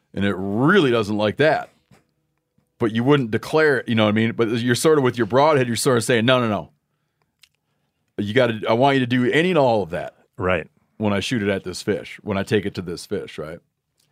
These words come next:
Speaker 2: Yeah, and that's why a lot of, a lot of broadheads, broadheads kind of evolved to be manufactured at a low cost.
Speaker 1: Mm-hmm.
Speaker 2: So cheaper materials, thinner parts, um,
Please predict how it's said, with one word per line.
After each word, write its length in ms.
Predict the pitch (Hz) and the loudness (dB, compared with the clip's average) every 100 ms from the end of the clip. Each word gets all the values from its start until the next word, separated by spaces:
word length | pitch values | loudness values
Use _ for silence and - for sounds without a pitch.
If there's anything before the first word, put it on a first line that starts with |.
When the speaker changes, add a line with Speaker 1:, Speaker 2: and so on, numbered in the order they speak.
| _ _ | _ _
Speaker 2:
Yeah, 220 | 151 147 | -2 0
and 100 | 95 | 2
that's 180 | 120 - | 0 -2
why 120 | 120 | -2
a 60 | 92 | 0
lot 220 | 90 95 | 2 2
of, 200 | 87 78 - _ _ _ | 0 -4 -12 _ _ _
a 60 | 101 | -2
lot 180 | 110 101 | 0 0
of 80 | |
broadheads, 720 | 85 92 98 92 90 82 - - _ - | 0 0 0 0 -4 -4 -10 -14 _ -14
broadheads 420 | 107 123 151 113 | -4 -2 0 -2
kind 180 | - 117 | 0 -2
of 100 | 95 | -2
evolved 640 | 85 73 90 95 92 73 - _ _ _ _ _ | -4 -2 0 0 -2 -6 -20 _ _ _ _ _
to 100 | - | -10
be 720 | 92 92 87 85 82 82 80 80 _ - | -4 -2 -2 -2 -4 -6 -8 -12 _ -8
manufactured 600 | 95 92 - 87 82 90 | -4 -4 -4 -6 -6 -10
at 60 | |
a 40 | 78 | -8
low 180 | 78 80 | -8 -8
cost. 500 | - 76 - - - _ _ _ 107 | -8 -8 -10 -18 -20 _ _ _ -4
Speaker 1:
Mm-hmm. 160 | 104 | -2
Speaker 2:
So 100 | 95 | -4
cheaper 320 | - 120 110 | -2 -2 0
materials, 640 | 95 - 95 90 87 82 - | -2 -2 -2 0 0 -2 -6
thinner 260 | - 95 | -4 -4
parts, 680 | 87 - 90 82 78 - - - | -4 -4 -4 -2 -4 -6 -10 -10
um, 460 | 80 78 76 71 | -8 -6 -8 -10